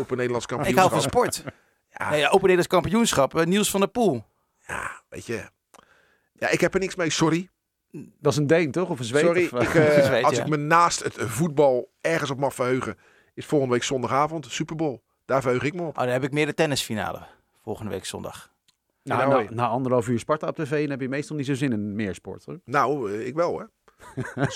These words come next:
Speaker 1: Super Bowl blijf ik voorop.
Speaker 3: Nou, ik zag Barcelona gisteren, zo. En dan zie je weer hoe voetbal <laughs> gespeeld zou moeten worden. Dat was wel interessant.
Speaker 2: Dat is mooi, hè?
Speaker 3: Zo kan het ook. En ze schieten op doel, dat is ook zo fijn. <laughs> Nul, nul schoten op doel, jongens.
Speaker 2: We gaan gewoon een mooie wedstrijd
Speaker 3: Ja.
Speaker 2: van maken tegen Willem twee.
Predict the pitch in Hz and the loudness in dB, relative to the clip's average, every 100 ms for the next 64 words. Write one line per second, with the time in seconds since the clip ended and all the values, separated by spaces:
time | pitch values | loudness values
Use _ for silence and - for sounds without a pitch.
0 | - 151 151 170 170 170 170 175 117 _ | -4 -4 0 2 2 0 -6 -8 -8 _
1 | 107 135 202 - 104 117 123 151 160 104 | -6 -4 -4 -4 -2 -2 0 -2 -2 -4
2 | 92 - 143 - 101 90 _ _ - 107 | -8 -12 -14 -8 -8 -8 _ _ -12 -6
3 | 123 139 127 120 113 123 117 147 123 - | -4 0 2 4 4 2 2 2 2 -6
4 | - 127 123 139 123 143 117 98 104 - | -6 -2 0 2 2 2 0 -2 -4 -8
5 | _ _ _ _ _ 156 156 113 117 117 | _ _ _ _ _ -4 0 2 0 0
6 | 175 180 - - 139 143 127 104 165 170 | -4 -6 -10 -12 -8 -2 2 4 4 4
7 | 143 202 226 - _ _ _ _ _ - | 4 2 2 -2 _ _ _ _ _ -10
8 | 156 175 196 170 120 165 165 113 113 - | -6 0 2 2 2 2 2 0 -4 -8
9 | 107 90 90 - - - - - 147 135 | -8 -8 -8 -12 -14 -14 -16 -10 -6 -4
10 | 135 - 185 160 139 175 180 - - 139 | -4 -6 -8 -10 0 4 4 2 -12 -6
11 | 156 214 208 - 190 170 156 131 147 127 | 2 4 4 6 4 4 2 2 4 4
12 | 113 117 - - 143 165 151 151 156 143 | 2 -4 -8 0 4 4 6 6 6 4
13 | 139 139 107 135 107 101 90 - 117 110 | 4 4 4 0 -2 -2 -2 -2 0 0
14 | 101 98 98 92 | 0 -4 -2 -2